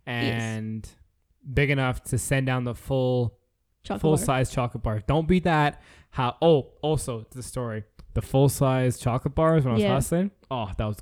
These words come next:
Speaker 2: gold. I knew I could get some, some good cards for that. But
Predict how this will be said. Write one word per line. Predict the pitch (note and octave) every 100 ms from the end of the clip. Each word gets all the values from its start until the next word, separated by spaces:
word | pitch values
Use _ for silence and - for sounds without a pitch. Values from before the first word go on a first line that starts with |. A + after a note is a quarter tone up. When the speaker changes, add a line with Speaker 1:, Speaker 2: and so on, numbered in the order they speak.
| -
Speaker 2:
gold. | G#2 G2+ F#2+ - - _ _ _ -
I | A#2+ A#2+
knew | B2 C3
I |
could | A#2 A#2
get | A#2
some, | - G2+ G2 F#2 - _ _
some | - A#2 G#2+
good | B2+ A2+
cards | - A#2+ G#2+ G#2
for | G#2
that. | G2 F2 - _ _
But | C#3+ B2